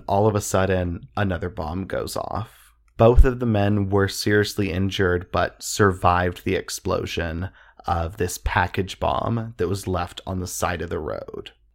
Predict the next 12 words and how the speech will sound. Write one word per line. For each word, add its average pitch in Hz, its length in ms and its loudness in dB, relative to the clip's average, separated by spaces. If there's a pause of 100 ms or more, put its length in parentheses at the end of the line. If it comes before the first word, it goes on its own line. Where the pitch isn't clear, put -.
Unlike 135 640 2
the 110 100 -8
three 107 380 4
earlier 95 460 0
bombings, 65 720 -6 (540)
this 110 440 0
one 139 520 2 (340)
wasn't 107 580 4
left 104 280 2
on 107 120 4
a 107 60 2
doorstep. 92 800 -2